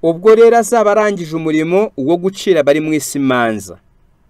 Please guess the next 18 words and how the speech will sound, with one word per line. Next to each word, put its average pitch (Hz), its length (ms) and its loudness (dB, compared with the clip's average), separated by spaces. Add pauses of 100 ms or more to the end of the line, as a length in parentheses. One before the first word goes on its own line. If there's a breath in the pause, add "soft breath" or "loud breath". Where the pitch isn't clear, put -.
(520 soft breath)
arangije 175 640 0
n'umurimo 196 760 -4
w'ubuhuza, 185 1080 -2 (540)
umurimo 147 480 -2
w'ubuvuganizi, 175 1080 -6 (580)
umurimo 160 480 -4
wo 214 120 2
kuduhakirwa 190 760 -6
ku 196 300 -6
Mana 170 600 -2
kugira 147 340 -6
ngo 143 100 -4
tudatsindwa 147 600 -10
mu 165 100 -8
rubanza. 135 560 -4 (1300)
Igihe 139 280 -4
azaba 196 400 2
arurangije, 135 680 0